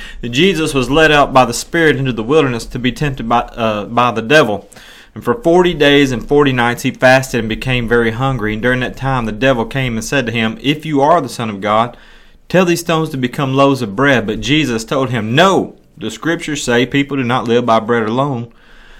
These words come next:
but by every word that comes from the mouth of God." And then the devil took him to the holy city, Jerusalem, to the highest point of the temple, and he said,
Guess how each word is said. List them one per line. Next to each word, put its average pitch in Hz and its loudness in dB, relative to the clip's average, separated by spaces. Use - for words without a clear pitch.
but 120 -2
by 127 6
every 160 4
word 127 4
that - -10
comes 127 -4
from - -10
the 117 -4
mouth 110 -4
of 131 -8
God." 131 -4
And 117 -2
then 127 2
the 120 0
devil 151 6
took 170 0
him 139 -2
to 117 -4
the 113 0
holy 160 0
city, 143 0
Jerusalem, 127 0
to 139 -8
the 120 -2
highest 147 -2
point 139 -4
of 110 -6
the 98 -10
temple, 151 -4
and 113 -4
he 123 -6
said, 123 0